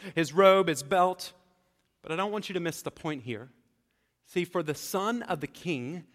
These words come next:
to give David these things, it was perhaps the highest honor he could bestow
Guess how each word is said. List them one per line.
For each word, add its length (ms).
to 120
give 460
David 460
these 260
things, 300
it 60
was 120
perhaps 640
the 100
highest 640
honor 380
he 80
could 140
bestow 600